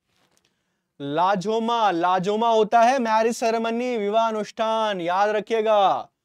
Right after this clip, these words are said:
ठीक है। लाजोमा मैरिज सेरेमनी, किस तरह की मैरिज सेरेमनी? जिसमें जो चावल है वो छिड़के जाते हैं and couple walk around the fire, ऐसे फायर में वॉक करते हैं, थ्री टाइम्स राइस छिड़कते हैं, ठीक है।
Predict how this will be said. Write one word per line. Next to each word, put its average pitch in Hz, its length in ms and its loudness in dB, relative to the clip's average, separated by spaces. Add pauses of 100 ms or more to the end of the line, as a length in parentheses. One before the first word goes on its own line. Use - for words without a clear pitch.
(440)
ठीक 180 220 -4
है। 220 300 4
लाजोमा 208 720 -4
मैरिज 220 500 -2
सेरेमनी, 214 720 -6
किस 240 260 -6
तरह 233 180 -2
की 233 120 -6
मैरिज 214 220 -4
सेरेमनी? 208 440 -6
जिसमें 208 480 -6 (380)
जो 185 80 -2
चावल 190 420 2
है 214 60 -2
वो 202 180 -2
छिड़के 202 280 -4
जाते 196 280 -2
हैं 180 240 -10 (300)
and 190 340 -4 (580)
couple 185 360 -4
walk 185 160 -2
around 175 280 -6
the 180 120 -6
fire, 160 380 -4
ऐसे 156 280 -8
फायर 165 240 -2
में 160 120 -8
वॉक 156 180 -6
करते 151 160 -8
हैं, 151 80 -8
थ्री 160 180 -8
टाइम्स 147 420 -8 (420)
राइस 151 280 -2
छिड़कते 151 340 -8
हैं, 139 300 -12 (260)
ठीक 175 160 -8
है। 214 200 -4